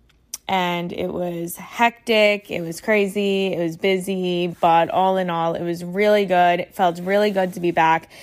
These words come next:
And I was super fortunate that it was a seventy-five degree weather day here in New York yesterday. So, um, for the first wedding back, it was a really good day. And,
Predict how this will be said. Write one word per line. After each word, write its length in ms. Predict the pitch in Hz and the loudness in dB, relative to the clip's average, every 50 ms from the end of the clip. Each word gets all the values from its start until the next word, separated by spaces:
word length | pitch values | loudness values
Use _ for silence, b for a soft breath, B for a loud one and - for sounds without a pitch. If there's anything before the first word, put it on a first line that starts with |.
| B B B B B | B B B B B
And 320 | B 202 202 202 208 202 196 | B 0 2 4 4 4 4
I 120 | 196 202 | 4 2
was 140 | 208 214 - | 2 0 -2
super 300 | - 254 254 240 277 277 | -4 -6 -4 -2 -2 0
fortunate 540 | - 277 294 339 330 - 208 196 196 196 202 | 2 2 0 0 0 -2 -2 -2 0 0 0
that 120 | 196 196 | 0 0
it 60 | 202 | 0
was 160 | 196 202 196 | 0 -2 -4
a 60 | - 202 | -4 -4
seventy-five 880 | - - - 233 233 226 247 247 269 269 - - 190 185 190 196 196 | -2 0 2 2 2 2 0 -2 -2 -2 0 2 2 4 4 2 0
degree 480 | 196 220 190 - 175 175 185 185 196 196 | -2 -6 -6 -4 -4 -2 -2 0 0 -2
weather 420 | 180 170 165 156 160 170 170 170 | 0 0 0 2 2 2 0 -2
day 320 | 165 175 170 165 160 160 160 | 0 2 2 2 2 2 0
here 540 | 160 - - - 180 165 165 160 160 - - | -4 -6 -10 -8 -6 -4 -2 -2 -4 -6 -6
in 300 | - - 175 170 165 165 | -4 -4 -4 -4 -4 -4
New 160 | 165 170 165 | -6 -6 -6
York 600 | 160 160 160 175 175 175 - - - - - - - | -6 -4 -2 0 2 2 2 0 -4 -10 -14 -16 -14
yesterday. 800 | - - - - 156 160 - - - 190 185 170 170 - - 190 | -10 -4 -4 -2 -4 -4 -6 -10 -8 -6 -2 0 2 2 2 0
So, 480 | - - - 190 180 175 175 175 175 B B B B B B B B B - | -2 -2 2 2 4 4 4 2 0 B B B B B B B B B 0
um, 420 | 180 180 180 180 175 175 175 175 | 2 2 2 2 2 0 -2 -4
for 160 | 180 - 190 185 | -4 -2 -2 -2
the 80 | 190 | -2
first 560 | 180 - 202 202 196 196 196 196 - - - | 0 2 4 4 4 4 0 -2 -8 -12 -6
wedding 400 | 185 190 180 180 180 180 180 185 | -2 0 2 2 2 0 -2 0
back, 500 | 180 - 240 233 226 214 208 202 196 - | 2 2 4 4 4 4 2 2 -2 -4
it 120 | - - 185 | -6 -6 -4
was 200 | 180 180 175 175 | -2 -4 -4 -4
a 60 | 180 | -6
really 680 | 175 175 175 180 180 180 175 175 175 175 170 175 165 - b b b b b b b b b - 185 175 | -6 -2 0 2 4 4 4 4 2 2 2 0 -2 -6 b b b b b b b b b -12 -12 -4
good 400 | - - 208 202 196 196 180 175 | 2 4 4 6 4 4 0 -4
day. 640 | - - 170 165 165 165 165 165 165 165 165 156 - - - | -2 0 2 4 4 4 4 2 2 0 -2 -4 -6 -8 -8
And, 680 | - 175 175 165 165 165 160 160 160 160 165 165 165 | -6 -4 -4 -4 -4 -4 -6 -6 -8 -8 -10 -10 -8